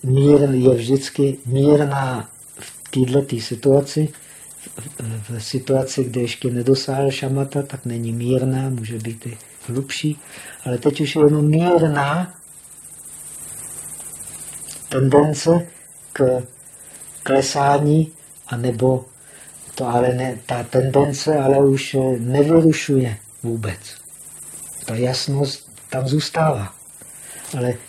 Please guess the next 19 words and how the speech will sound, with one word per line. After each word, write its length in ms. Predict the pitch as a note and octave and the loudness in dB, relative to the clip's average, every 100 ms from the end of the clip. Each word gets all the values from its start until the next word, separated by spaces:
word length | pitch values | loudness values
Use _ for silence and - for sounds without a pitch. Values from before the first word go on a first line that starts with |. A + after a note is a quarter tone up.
| - - - - | -20 -20 -20 -6
protože 240 | B2 B2 C3+ | -2 2 2
mysl 460 | C3 C3 - C#3 C#3 | 2 0 2 6 6
je 60 | |
tak 200 | C#3+ C#3 | 4 -2
jemná, 500 | B2 B2 C3 C#3 D3+ | -2 0 0 0 -2
tak 240 | D#3 C#3+ - - | -2 -6 -6 -6
tu 280 | D3 C3+ B2 - | -4 -4 -6 -2
tendenci, 680 | C3 C3+ D3 C#3+ - D3 C3+ - - - - | 0 4 4 2 -2 -4 -6 -14 -20 -20 -12
eh, 360 | C3 B2+ B2+ B2 A2 - - - - | -8 -6 -6 -8 -12 -18 -20 -20 -12
postřehne. 680 | - C3 - - A2 G2 G2 - - - - - - - - - - - | -4 -4 -4 -8 -8 -8 -12 -16 -20 -20 -20 -20 -20 -20 -18 -16 -14 -10
A 40 | |
když 260 | A#2 C3 - | -6 -4 -2
ji 80 | C3+ | -2
postřehne, 880 | B2 A#2 - - C3 C#3+ D#3+ E3+ - - - - | -2 -2 -4 -4 -2 0 0 -2 -6 -18 -20 -10
no 100 | D3 | -6
tak 220 | C3+ C#3+ C#3+ | -2 -4 -2
pak 400 | D3 E3 E3 - - - - - - - - - | 0 0 -2 -16 -20 -20 -20 -20 -20 -20 -20 -10
ta 100 | C3 | -4
mysl 600 | B2+ C3+ - D#3 D3+ C#3+ | 0 0 0 -2 -2 -4